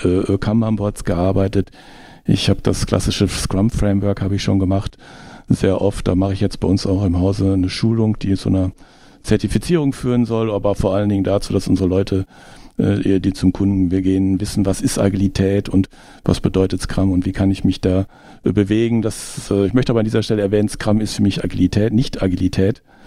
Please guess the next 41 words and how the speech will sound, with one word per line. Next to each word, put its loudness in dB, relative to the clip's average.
Für -2
mich 4
ist -2
es -2
einfach 0
ein 2
Werkzeug. 0
Ich 0
habe 2
mal -2
mit -4
etwas -2
gearbeitet, 0
was -2
sich -4
Safe 0
nennt, 2
in -2
einer 0
ganz 0
frühen 0
Version. 0
Ähm, 2
da -2
werden 2
die -2
wahren 0
Agilisten 0
jetzt, -2
äh, 0
die 0
Nackenhaare 0
zu -8
Berge 2
stehen, 2
die 2
sagen, 2
das -2
ist -2
nicht 0
agil. 0